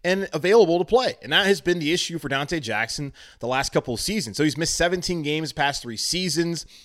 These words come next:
missed two, then five, then nine last year, so two in twenty twenty, five in twenty twenty-one, then the final nine games of last year in twenty twenty-two. He's gotta be out there. He has to be healthy, and if he's not,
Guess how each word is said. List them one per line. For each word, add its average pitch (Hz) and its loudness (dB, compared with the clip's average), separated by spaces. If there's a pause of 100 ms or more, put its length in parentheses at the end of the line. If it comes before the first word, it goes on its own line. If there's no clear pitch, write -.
(140)
missed - -8
two, 180 6
then 135 -2
five, 147 0
then 117 -6
nine 151 0
last 151 0
year, 147 -4
so 127 -12
two 143 -4
in 143 -8
twenty 120 -10
twenty, 143 -4 (300)
five 143 4
in 123 -8
twenty 123 -8
twenty-one, 127 -4
then 120 -6 (180)
the 107 -14
final 131 -4
nine 123 -4
games 117 -4
of 104 -6
last 101 -6
year 120 -2 (280)
in 123 -12
twenty 120 -6
twenty-two. 123 -2 (300)
He's 135 -6
gotta 170 4
be 127 0
out 120 0
there. 82 -14
He 87 -18
has 127 4
to - -6
be 117 -6
healthy, 117 2
and 107 -6
if 101 -14
he's 98 -12
not, 143 2